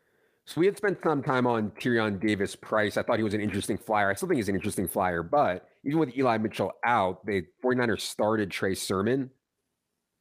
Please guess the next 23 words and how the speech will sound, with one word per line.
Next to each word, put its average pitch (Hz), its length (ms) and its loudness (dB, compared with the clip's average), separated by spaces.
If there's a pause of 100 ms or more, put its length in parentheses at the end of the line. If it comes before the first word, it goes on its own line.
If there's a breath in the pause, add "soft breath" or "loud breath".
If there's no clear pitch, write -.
(140)
last 131 280 0
week, 143 320 0
and 107 100 0
they 110 60 2
used 101 220 0
JaMycal 104 260 0
Hasty 104 460 -2 (240 soft breath)
on 104 160 -2
pass 107 260 -2
downs. 127 240 0
T - 160 -4
D 104 120 0
P 104 180 -4
came 95 260 -2
in 87 220 -2 (420)
afterwards. 90 540 -4
And 95 100 -8
so 104 220 0
if 101 160 -6
we 123 80 0
thought 123 340 0
that, 104 360 0 (340)
uh, 92 560 0